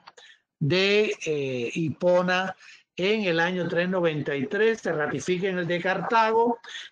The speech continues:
ya los, el canon como tal, con los setenta y tres libros.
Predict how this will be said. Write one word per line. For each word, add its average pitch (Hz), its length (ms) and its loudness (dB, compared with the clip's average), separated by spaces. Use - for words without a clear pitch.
ya 170 260 4
los, 185 460 -2
el 165 300 -2
canon 220 420 0
como 156 320 -2
tal, 214 340 2
con 156 200 -2
los 214 160 0
setenta 147 500 -2
y 143 140 -4
tres 175 300 2
libros. 127 500 -2